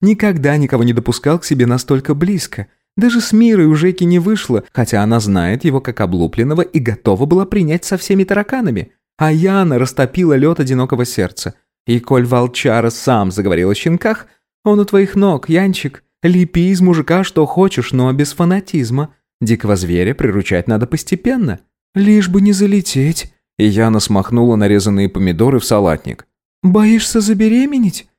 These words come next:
спросила с досадой в голосе. «Боюсь. Не к месту пока.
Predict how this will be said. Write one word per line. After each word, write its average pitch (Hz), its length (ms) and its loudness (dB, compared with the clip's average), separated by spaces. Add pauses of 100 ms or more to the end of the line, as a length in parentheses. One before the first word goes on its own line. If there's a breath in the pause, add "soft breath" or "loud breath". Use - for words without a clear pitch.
(120)
спросила 107 580 0
с 98 80 -2
досадой 98 460 2
в 98 60 -4
голосе. 87 520 0 (420)
«Боюсь. 196 640 0 (340)
Не 226 180 4
к 233 100 -8
месту 254 320 0
пока. 131 420 -2